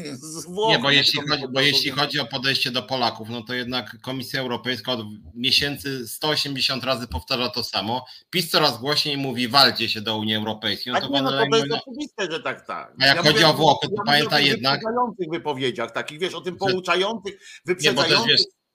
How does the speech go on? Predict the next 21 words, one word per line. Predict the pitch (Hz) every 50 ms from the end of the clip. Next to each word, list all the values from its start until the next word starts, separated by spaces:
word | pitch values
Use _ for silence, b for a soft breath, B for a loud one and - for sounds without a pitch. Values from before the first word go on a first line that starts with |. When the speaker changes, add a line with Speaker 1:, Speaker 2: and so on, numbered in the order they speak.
| _ _ -
Speaker 1:
przed | - 214 233
Speaker 2:
Salvini | 240 - 190
Speaker 1:
wyborami. | 208 196 - 190 196 190 190 185 185 175 175 170 175
Rozumiesz, | 175 196 180 220 240 -
co | - 339 339
to | 339 339
jest, | 262 214 208 185 -
żeby, | 165 196 185 190 185 B B B B B
żeby | 135 165 190 185 190
ktoś | 185 - _ 220 240 240 - -
powiedział | - 196 180 202 202 196 190 185 -
przed | - - 233 233 202
wyborami, | 190 214 208 170 196 196 190 160 - 135 143 165 175
ktoś | _ - - 220 220
z | 175 202
Unii | 220 220 220 214
Europejskiej, | 208 202 190 190 190 185 160 139 131 - - - 202 214 - B B B B B -
e, | 160
e, | 165 - 175 190 175 - - - -
powiedział, | 190 185 196 214 214 185 214 202 190 - b b b b -
e, | 170